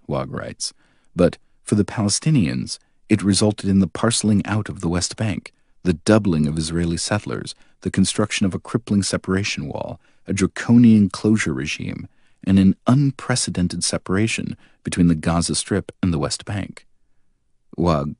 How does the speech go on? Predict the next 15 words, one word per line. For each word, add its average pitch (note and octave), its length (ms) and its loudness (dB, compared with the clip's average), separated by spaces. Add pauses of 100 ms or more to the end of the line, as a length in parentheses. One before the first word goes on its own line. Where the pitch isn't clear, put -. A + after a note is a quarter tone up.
(140)
concludes D2 480 -4
plausibly B1 560 -4
that - 220 -10
the C2 220 -6 (400)
Oslo A#2 380 2
process - 720 -2 (300)
could D3 200 0
serve D#2+ 300 0
as E2 120 -2
the - 100 -8
perfect - 600 -6
case C3 240 -2
study - 340 -6
for - 180 -10
flaws - 680 -4